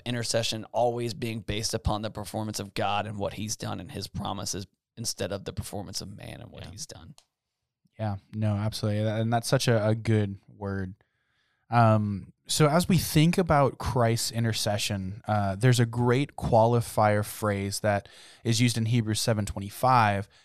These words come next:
Speaker 3: uh, that, uh, Bunyan links to intercession in the following statement, uh, which was, "Consequently, he is able to save to the uttermost those who draw near to God through him, since he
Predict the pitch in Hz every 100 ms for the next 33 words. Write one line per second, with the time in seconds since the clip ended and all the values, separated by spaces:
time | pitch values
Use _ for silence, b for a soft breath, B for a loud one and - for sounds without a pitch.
0 | b b 110 110 101 92 101 107 101 95
1 | - - _ - 110 92 95 110 127 147
2 | 120 104 107 120 110 110 107 - 117 107
3 | 110 104 107 101 113 107 98 113 110 120
4 | 113 104 104 - 104 92 95 b b b
5 | b b 107 107 107 - 110 110 104 98
6 | - - _ _ _ - 147 165 - -
7 | 156 120 104 104 110 - _ - 131 127
8 | - 131 147 160 - 175 - 135 113 107
9 | 104 - _ - 156 165 175 147 143 143
10 | _ 160 180 135 107 101 123 - - b
11 | b b 127 127 131 143 127 120 110 110
12 | 113 131 156 139 135 - 101 95 90 92
13 | 98 b b - - 151 196 143 101 92
14 | 98 - - - 120 131